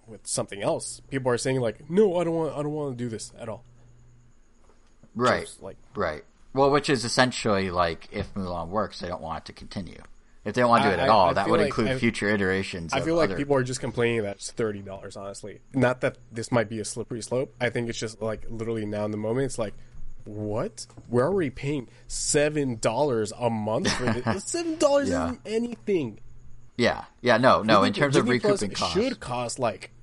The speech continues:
Speaker 1: if we're being honest, it should be, it should cost as much as Netflix, in
Speaker 2: Yeah,
Speaker 1: my
Speaker 2: it
Speaker 1: opinion.
Speaker 2: should. It, Disney is, and, and you know Disney did that low price to get the insane,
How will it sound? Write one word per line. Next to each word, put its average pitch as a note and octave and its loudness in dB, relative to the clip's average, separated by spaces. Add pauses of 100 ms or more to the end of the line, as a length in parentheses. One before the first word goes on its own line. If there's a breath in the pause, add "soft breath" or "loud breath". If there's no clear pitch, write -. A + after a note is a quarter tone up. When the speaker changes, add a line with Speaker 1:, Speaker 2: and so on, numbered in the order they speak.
(280)
Speaker 1:
if B2+ -4
we're C3 2
being D3 4
honest, C3+ 0
it B2 -6
should A#2+ -4
be, A#2 -6
it - -12
should B2 -8
cost B2+ -2
as A#2 -8
much B2 -2
as - -14
Netflix, G2+ -10 (540)
in A2+ 0
Speaker 2:
Yeah, G2+ 4
Speaker 1:
my - 0
Speaker 2:
it F#2+ -8
Speaker 1:
opinion. G2 -4
Speaker 2:
should. F#2 -6 (360)
It, B2 4
Disney C3+ 4
is, A2 2
and, A#2+ 2
and A#2+ 4
you A#2+ 6
know G#2 4 (400 soft breath)
Disney A2 2
did G2+ -2
that G2 2
low G2 4
price G2 2
to G#2+ -2
get G#2 -2
the G2+ -4
insane, A2 0